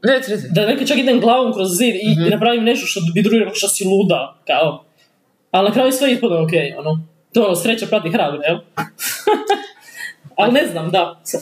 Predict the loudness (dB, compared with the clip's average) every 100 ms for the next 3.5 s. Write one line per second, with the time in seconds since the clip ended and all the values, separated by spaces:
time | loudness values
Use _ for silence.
0 | -10 _ -4 0 0 0 0 0 0 0
1 | 2 2 0 -2 -8 -4 -2 0 0 2
2 | 2 0 -2 -2 0 2 2 2 0 2
3 | 2 2 0 -2 -4